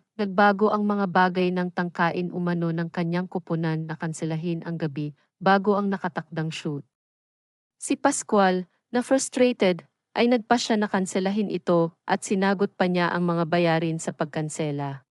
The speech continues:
"It's the worst experience I've had working with someone," sabi ni Pascual. Fast forward sa Miyerkules ng umaga,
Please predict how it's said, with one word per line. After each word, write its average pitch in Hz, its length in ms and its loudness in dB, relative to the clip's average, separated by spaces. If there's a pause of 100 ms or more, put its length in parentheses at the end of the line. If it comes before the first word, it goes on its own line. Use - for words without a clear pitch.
(880)
"It's 254 160 -4
the 254 160 4
worst 254 400 4
experience 185 800 2
I've 175 320 0
had 160 240 0
working 220 400 2
with 190 160 0
someone," 160 560 0 (400)
sabi 214 480 4
ni 190 80 2
Pascual. 156 560 -2 (340)
Fast 220 320 4
forward 202 640 4
sa 185 80 0
Miyerkules 170 640 2
ng 170 160 -2
umaga, 160 640 -2